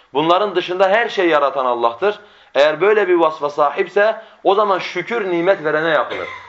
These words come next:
Aracıya yapılmaz. Yani bize işte müşriklerin anladığı gibi vasıta olarak inandıkları işte putlara, salih insanlara değil de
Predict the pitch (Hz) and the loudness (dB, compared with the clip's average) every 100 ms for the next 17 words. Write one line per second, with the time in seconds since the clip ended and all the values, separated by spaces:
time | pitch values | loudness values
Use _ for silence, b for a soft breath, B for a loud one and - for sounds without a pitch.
0 | - 143 156 151 165 151 143 139 123 - | 0 2 2 0 2 2 0 -4 -6 -6
1 | - - - 127 135 135 143 170 156 170 | -14 -14 -10 -4 -2 -2 0 0 0 2
2 | 143 135 B - 131 - 135 151 160 147 | 0 0 B -14 -12 -10 0 0 0 -2
3 | 139 156 151 143 156 156 B B - 120 | -2 -2 -4 -2 -2 -2 B B -2 2
4 | 135 135 165 160 147 143 139 135 131 120 | 2 0 0 2 2 0 -4 -6 -6 -2
5 | 131 143 143 123 - - 135 151 143 131 | 0 0 -2 -6 -6 -2 2 2 2 -2
6 | 139 143 127 135 131 143 156 185 151 185 | -2 -6 -6 -4 0 0 0 0 2 0